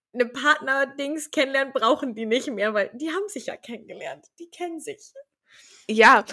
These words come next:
Speaker 2: das bringt mich gerade zu dem nächsten Punkt, weil, ähm, Mathis, äh, guckt sich ja dann den Blog von Paul Sander an und sagt, ich muss es in meinen Notizen finden, hier. Mathis schaut sich den Blog an und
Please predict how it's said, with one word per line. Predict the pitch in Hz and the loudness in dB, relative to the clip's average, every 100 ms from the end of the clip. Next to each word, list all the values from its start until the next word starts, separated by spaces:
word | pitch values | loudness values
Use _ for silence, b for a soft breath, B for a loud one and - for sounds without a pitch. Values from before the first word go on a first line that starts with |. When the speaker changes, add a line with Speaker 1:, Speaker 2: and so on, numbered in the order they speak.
| 269 | -2
Speaker 2:
das | 233 233 - | 0 0 -2
bringt | - 285 269 | 2 4 4
mich | 262 | 2
gerade | - 254 240 | 4 6 6
zu | 240 | 4
dem | 196 208 | 4 6
nächsten | 233 262 196 208 | 4 2 -4 0
Punkt, | 190 214 240 | 2 2 0
weil, | 196 190 190 190 180 - | 4 6 6 4 2 0
ähm, | 196 180 175 190 - B B B | 0 -2 -6 -12 -14 B B B
Mathis, | 196 214 269 277 294 359 - - - | -4 -2 0 2 2 0 -6 -12 -8
äh, | 233 | -4
guckt | - 269 262 | -2 -2 -2
sich | 247 | -2
ja | 240 | 0
dann | 220 220 | 0 0
den | 202 202 196 | 0 -2 -10
Blog | - 220 277 277 - - | -4 0 0 -4 -18 -10
von | - 240 226 233 - - | -2 -2 -2 -4 -8 -6
Paul | 247 233 233 | 0 2 2
Sander | 226 220 233 214 | 2 0 2 2
an | 220 240 B B B _ - | 2 0 B B B _ -6
und | 214 | -4
sagt, | 202 202 214 233 - - | -2 0 0 -2 -8 -14
ich | 214 | -10
muss | 220 220 | -8 -8
es | 214 - | -10 -8
in | 202 | -6
meinen | 190 | -6
Notizen | 190 208 - 180 | -6 -10 -14 -12
finden, | 180 185 | -12 -8
hier. | 190 - 269 294 269 | -6 -6 -10 -8 -6
Mathis | 208 240 269 269 | 2 2 4 0
schaut | 254 220 | 0 -2
sich | - | -4
den | 202 | -4
Blog | 220 214 | -2 0
an | 202 - | 0 0
und | 214 | -2